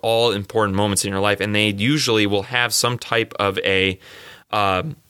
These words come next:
a physical item that is sort of locked in time. Uh, messages, you know, is a way back, and all of these are a way to look back and recall what actually happened.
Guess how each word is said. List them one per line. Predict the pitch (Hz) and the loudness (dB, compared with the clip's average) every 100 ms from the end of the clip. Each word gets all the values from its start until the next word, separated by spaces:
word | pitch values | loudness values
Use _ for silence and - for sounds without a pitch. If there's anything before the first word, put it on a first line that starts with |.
| - - | -6 -4
a | |
physical | 101 - 156 131 131 - | -4 -2 0 0 0 0
item | 110 120 104 95 95 - - - - | 0 2 0 0 -4 -10 -20 -20 -2
that | 110 | 2
is | 110 101 | 2 0
sort | - 117 | 0 2
of | 104 95 | 0 0
locked | 98 101 107 101 - - | -4 0 0 0 -6 -2
in | 113 98 | 0 -2
time. | - 110 92 - - _ _ _ _ _ - - | -2 -2 -2 -4 -12 _ _ _ _ _ -18 -6
Uh, | 107 107 | -2 0
messages, | 101 104 143 151 135 147 165 - - - - - | 0 0 0 0 0 0 0 -4 -12 -20 -20 -8
you | 117 | -2
know, | 113 117 | 2 2
is | 120 | 2
a | |
way | 104 123 147 | 0 0 2
back, | 135 120 123 - | 0 0 -4 -4
and | 113 | 0
all | 127 | 0
of | 147 | 0
these | 135 127 | 0 0
are | |
a | 120 | 2
way | 110 117 | 2 0
to | 117 | 0
look | 110 - | 0 0
back | 104 101 104 - - | 0 0 -2 -4 -2
and | 101 | 0
recall | 95 - - 151 104 101 | -2 -2 0 2 2 2
what | 101 120 | 0 0
actually | 107 107 95 - 92 | 0 -2 -2 -2 -2
happened. | 95 92 - 85 - | -2 -2 -4 -8 -10